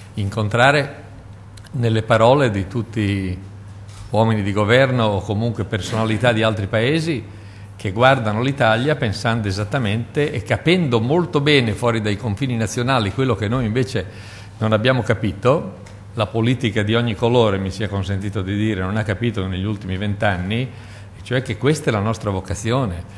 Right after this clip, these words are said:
che investire sulla cultura, sui talenti, sulla conservazione del nostro patrimonio, ma anche sul futuro, è davvero una condizione non soltanto per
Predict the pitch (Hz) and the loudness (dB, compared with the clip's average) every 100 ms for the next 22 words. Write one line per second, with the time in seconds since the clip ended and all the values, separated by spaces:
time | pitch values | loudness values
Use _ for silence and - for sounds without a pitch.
0 | - - 107 107 104 143 123 101 113 98 | -16 -4 -2 0 0 2 2 2 0 0
1 | 107 101 135 120 90 85 - - - - | -2 0 0 2 0 -4 -12 -18 -18 -8
2 | 113 98 123 120 131 110 92 95 82 127 | -4 0 4 6 6 2 -2 -8 -6 -2
3 | 107 95 117 107 135 120 120 - 175 135 | -2 2 2 2 2 2 2 2 0 2
4 | 110 135 - 110 113 104 117 135 117 101 | 2 2 0 0 -2 0 4 4 4 2
5 | 101 87 - - - - - - - - | 0 -2 -8 -18 -18 -18 -18 -18 -18 -18
6 | - - 107 117 151 160 120 - 101 - | -18 -8 2 6 6 4 0 -2 -4 -2
7 | 110 127 104 98 107 139 - - - - | -2 0 2 4 2 0 -8 -16 -18 -20
8 | - - - - - - - - - 127 | -20 -20 -20 -20 -20 -20 -20 -18 -6 0
9 | 127 113 107 160 185 120 107 123 113 104 | 2 4 4 4 4 2 2 0 0 0
10 | - 151 160 107 - 104 156 165 156 156 | 0 2 2 0 0 0 2 0 0 2
11 | 139 120 107 113 104 95 95 - | 2 0 2 4 4 4 2 -8